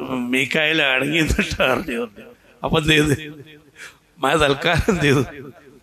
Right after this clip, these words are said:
പോയി കയറി. അങ്ങനെ ഒരുപാട് മഹാന്മാരെ ചരിത്രം അങ്ങനെ കാണാൻ കഴിയും. അവരെന്താ പറയണത്,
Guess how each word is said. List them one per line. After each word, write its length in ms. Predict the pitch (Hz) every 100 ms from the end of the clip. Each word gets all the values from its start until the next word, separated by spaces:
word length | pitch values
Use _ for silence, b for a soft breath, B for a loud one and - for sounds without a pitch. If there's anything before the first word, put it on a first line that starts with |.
| _ -
പോയി 280 | 135 135
കയറി. 300 | 127 110 131 123 - -
അങ്ങനെ 340 | 143 180 190 - 180 - - - - -
ഒരുപാട് 340 | 151 165 190
മഹാന്മാരെ 440 | 190 180 180 185 180
ചരിത്രം 340 | 170 180 175
അങ്ങനെ 180 | 170 165
കാണാൻ 260 | 160 156
കഴിയും. 220 | 151 147 151
അവരെന്താ 460 | 139 143 147 175
പറയണത്, 460 | 180 170 165 160 160